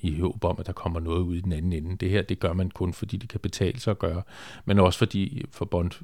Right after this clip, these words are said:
øh, side, producenternes side, der er en vis loyalitet i forhold til, at det er altså noget, vi laver sammen, det her. Og der kommer altid nogle gode idéer ud af det i sidste ende, og filmen bliver altid opprioriteret på en eller anden måde i sidste ende.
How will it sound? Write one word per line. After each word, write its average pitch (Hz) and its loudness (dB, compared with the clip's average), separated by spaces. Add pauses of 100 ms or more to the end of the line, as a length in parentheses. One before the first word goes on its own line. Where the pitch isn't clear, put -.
(160)
øh, 50 -2 (220)
side, 101 -4
producenternes 90 -2
side, 90 -4
der 92 -2
er 87 0
en 87 -4
vis 90 0
loyalitet 90 2
i 113 -10
forhold 85 -2
til, 85 -2 (680)
at - -8
det 90 4
er 85 4
altså 85 -2
noget, 87 4
vi 98 4
laver 80 4
sammen, 101 2 (200)
det - -4
her. - -4 (540)
Og - -2
der 107 8
kommer 117 8
altid 87 2
nogle 85 2
gode 85 2
idéer 95 2
ud 98 -2
af 85 -2
det 87 -2
i - -2
sidste 92 -8
ende, 90 -4
og 95 -8
filmen 98 -2
bliver 87 -2
altid 85 -6
opprioriteret - -4
på - -6
en 92 -4
eller 85 -4
anden 85 -4
måde 80 -4
i 95 -4
sidste - -6
ende. 101 -8